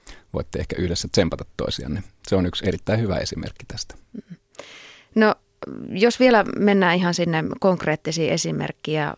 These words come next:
Speaker 2: merkkeihin ja sen käytännön toimintaan, niin mikä siinä on se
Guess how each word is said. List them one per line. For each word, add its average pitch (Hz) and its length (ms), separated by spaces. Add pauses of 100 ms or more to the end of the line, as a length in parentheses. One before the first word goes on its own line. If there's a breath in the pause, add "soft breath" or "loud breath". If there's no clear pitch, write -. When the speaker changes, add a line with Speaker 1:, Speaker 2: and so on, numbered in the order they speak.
(280)
Speaker 2:
merkkeihin 160 540
ja 160 60
sen 160 300 (160)
käytännön 160 420
toimintaan, - 560 (400 loud breath)
niin 190 220 (920)
mikä 285 340
siinä 196 280
on 180 100
se 175 180